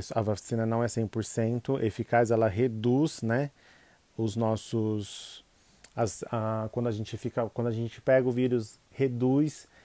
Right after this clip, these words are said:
a, a exposição, o, a, o, a gravidade do vírus no nosso corpo. Então, se uma pessoa pegou o vírus que ela morreu, se ela tivesse tomado a vacina, ela não teria,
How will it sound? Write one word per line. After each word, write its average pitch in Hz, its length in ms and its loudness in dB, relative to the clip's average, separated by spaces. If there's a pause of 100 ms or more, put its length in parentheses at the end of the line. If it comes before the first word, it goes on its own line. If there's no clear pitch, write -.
(360)
a, 117 540 -4
a 120 100 2
exposição, 135 1040 2 (360)
o, 120 440 0
a, 127 100 -2
o, 123 220 -8 (220)
a 127 80 4
gravidade 131 840 2
do 120 140 -2
vírus 120 360 0
no 117 60 -4
nosso 113 300 -4
corpo. 127 460 0
Então, 123 180 -2
se 120 140 -6
uma 113 80 -4
pessoa 120 180 -2
pegou 120 380 0
o 123 40 0
vírus 113 440 -2 (360)
que 123 120 -2
ela 113 200 0 (240)
morreu, 120 480 2
se - 120 0
ela 131 80 2
tivesse 123 200 0
tomado 131 280 0
a - 20 4
vacina, 147 560 0 (440)
ela 139 200 4
não 139 180 0
teria, 135 460 4